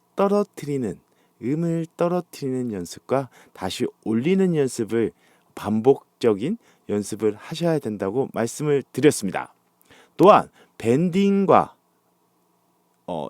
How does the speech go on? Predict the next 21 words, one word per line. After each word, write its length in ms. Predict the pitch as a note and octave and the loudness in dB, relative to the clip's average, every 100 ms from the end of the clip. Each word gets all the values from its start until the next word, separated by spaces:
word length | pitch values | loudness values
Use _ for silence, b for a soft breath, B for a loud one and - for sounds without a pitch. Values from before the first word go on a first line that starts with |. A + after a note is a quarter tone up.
| - | -4
연관성이 600 | A2+ A2+ B2 A2+ G2+ A2+ | -2 4 2 4 0 0
많다고 720 | F#2 E2+ F2 G#2 F#2+ B2+ B2 b b | -2 -6 -4 -2 2 2 2 b b
제가 220 | - F2+ E2 | -4 -2 -2
말씀드렸는데요. 1040 | D#2 - F#2+ F2 - D#2 D#2 D2 A#2 - b b b | -4 -4 -6 -6 -10 -12 -10 -4 -4 -4 b b b
오늘은 400 | - C#3 F3 B2+ - | -6 -2 0 -2 -6
그러면 600 | - F#2+ C3+ G#2+ G2 F2+ - | -8 -4 -2 0 0 -4 -4
어떻게 840 | A#2+ - G#3 F#3+ - - D#3+ A3+ b b - | -4 0 -2 -2 -8 -2 0 0 b b 0
연습을 440 | B2 C3+ C#3+ C#3+ | 0 0 0 0
할 180 | C3 F3 | 0 -6
수 260 | - F3+ - _ | -4 -4 -4 _
있을지에 720 | E3+ F#3+ F#3+ F#3 - G2 F2 | -6 -2 0 0 0 -2 -2
대한, 380 | D#2 E2 A#2+ A#2 b b b - | -2 2 2 2 b b b -12
어, 220 | D#2+ D#2+ D2 | -8 -6 -2
연-, 260 | G2 F#2+ - _ _ _ - | -2 -2 -8 _ _ _ -6
연습 280 | A2 G2+ - | -4 -4 -4
방법을 440 | F2+ F#2 A#2 A2+ | -2 0 2 2
여러분과 540 | F#2 F#2+ G2 F2 F2 G#2 | 0 0 -2 -2 -6 -4
한번 360 | F#2+ A#2 D#3+ - | -2 -2 -2 -4
공유하는 440 | - A2 A2 G#2+ | -6 -2 -2 -4
시간을 380 | G#2 - G#2 G#2 | -6 -6 -4 -4
갖도록 520 | - G2+ - A#2+ D#3 | -6 -10 0 2 2